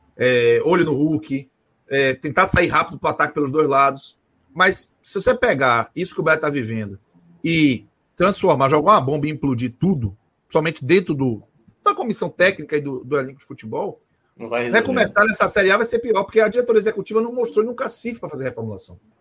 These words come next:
Speaker 1: Não mostrou qualidade pra reformular. Então é importante ter muita cautela com isso. A maior responsabilidade da situação do Bahia é da diretoria. Mas a situação do Bahia hoje ainda é confortável. Cara, o Bahia no máximo vai ficar em décimo.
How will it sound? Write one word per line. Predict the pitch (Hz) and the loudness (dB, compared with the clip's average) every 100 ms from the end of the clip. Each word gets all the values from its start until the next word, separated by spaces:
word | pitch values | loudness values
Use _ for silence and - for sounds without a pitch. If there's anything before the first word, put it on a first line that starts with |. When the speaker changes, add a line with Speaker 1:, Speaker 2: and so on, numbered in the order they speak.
| _ | _
Speaker 1:
Não | 160 226 | -4 0
mostrou | 233 - 233 | 2 2 0
qualidade | 226 180 196 233 | 2 2 2 2
pra | 180 | 0
reformular. | 156 139 127 107 - _ _ _ _ | -4 -6 -6 -6 -10 _ _ _ _
Então | 180 226 | -2 2
é | 247 | 4
importante | 233 226 247 247 | 4 4 4 4
ter | |
muita | 202 233 294 247 | 4 4 0 0
cautela | 240 151 165 160 | 0 0 2 2
com | - 113 | 0 -6
isso. | 98 - - _ _ _ _ | -8 -10 -18 _ _ _ _
A | 185 | 2
maior | 196 226 | 4 6
responsabilidade | 254 262 185 175 156 139 131 135 | 6 4 0 -4 -4 -2 0 0
da | 135 | -2
situação | - 120 - | -8 -10 -8
do | 139 | -8
Bahia | 123 101 98 113 180 _ _ _ - | -4 -4 -4 -4 -6 _ _ _ 0
é | |
da | 160 | 2
diretoria. | 170 196 214 233 147 147 | 4 2 4 4 4 2
Mas | 220 247 | 2 2
a | |
situação | 247 220 208 | 2 0 2
do | |
Bahia | 170 147 | 4 4
hoje | 143 156 | 4 2
ainda | 226 226 | 2 2
é | |
confortável. | 220 233 311 113 98 - _ _ - | 0 -4 -8 -10 -12 -20 _ _ 0
Cara, | 220 165 | 2 4
o | |
Bahia | 170 196 | 4 4
no | 254 | 4
máximo | 202 226 | 4 4
vai | 226 | 2
ficar | 233 | -2
em | 196 | -2
décimo. | 147 - 117 | -2 -4 -10